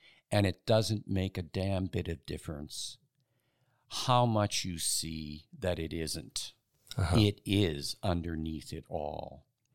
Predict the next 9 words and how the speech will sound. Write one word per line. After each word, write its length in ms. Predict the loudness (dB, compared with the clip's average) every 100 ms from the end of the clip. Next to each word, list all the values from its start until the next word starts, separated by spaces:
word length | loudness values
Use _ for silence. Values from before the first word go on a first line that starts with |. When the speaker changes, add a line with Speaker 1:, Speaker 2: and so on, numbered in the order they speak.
| _ -20 _ _ _
Speaker 1:
So, 520 | -2 4 6 6 2
you 120 | 0
know, 120 | 0 2
we 100 | 2
have 120 | -2
this 200 | -4 -4
lovely 280 | -4 -4 -4
prayer, 500 | -2 -2 -2 -4 -6
and 200 | -6 -10